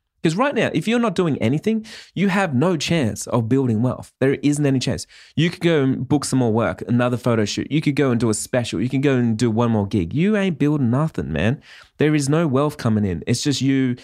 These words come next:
selling your time, which is your biggest asset, and you need to value your time over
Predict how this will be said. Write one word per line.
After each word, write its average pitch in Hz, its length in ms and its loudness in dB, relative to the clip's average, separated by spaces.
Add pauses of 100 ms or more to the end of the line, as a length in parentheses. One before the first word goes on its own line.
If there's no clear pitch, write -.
(120)
selling 139 480 0
your 110 140 0
time, 117 500 0
which 123 180 0
is 117 160 0 (300)
your 117 140 2
biggest 131 340 0
asset, 127 320 0
and 95 100 -2
you 117 80 2
need 139 180 2
to 107 60 0
value 113 420 0
your 104 220 0
time 113 400 -2
over 107 200 -2